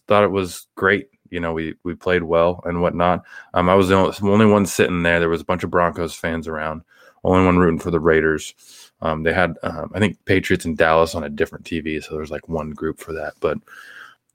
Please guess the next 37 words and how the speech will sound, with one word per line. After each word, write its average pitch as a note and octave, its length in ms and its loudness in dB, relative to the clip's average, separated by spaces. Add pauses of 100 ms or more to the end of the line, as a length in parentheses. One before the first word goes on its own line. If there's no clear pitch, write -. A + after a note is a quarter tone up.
(340)
it A2 100 4
was G#2 180 4
great G#2+ 360 2
to A#2 80 0
watch G2+ 360 2
because F#2+ 460 -4 (500)
essentially G2+ 680 2 (720)
a G#2+ 60 0
lot G2 240 2
of G#2 60 6
what G2 140 6
I F2+ 60 4
talked G2 300 0
about G2 280 0
in F2+ 340 -6 (360)
the F2+ 120 -6
preview G2 440 2
pod, F#2+ 440 0
um, E2+ 500 -4 (140)
kinda G#2+ 200 4
ended G2 180 4
up F#2 80 0
happening G2 360 0
outside G#2 280 -2
the F#2+ 60 -4
fact G#2 260 -4
that G2+ 140 -2
we G2 200 0
did A2+ 300 0
blow D#2+ 180 0
them D#2 180 -10
out D#2+ 240 -8 (100)
<laughs> - 80 -14
and F#2+ 120 -4
we F#2+ 80 2
did G2 220 2
score F2 420 -4